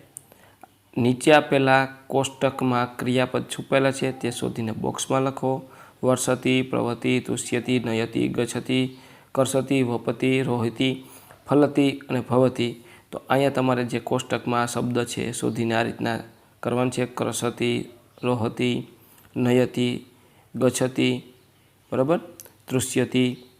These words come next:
પછી પ્રવહતિ, અ,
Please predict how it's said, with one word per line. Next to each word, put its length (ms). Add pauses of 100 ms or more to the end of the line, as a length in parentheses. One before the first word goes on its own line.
(480)
પછી 520 (420)
પ્રવહતિ, 680 (1160)
અ, 60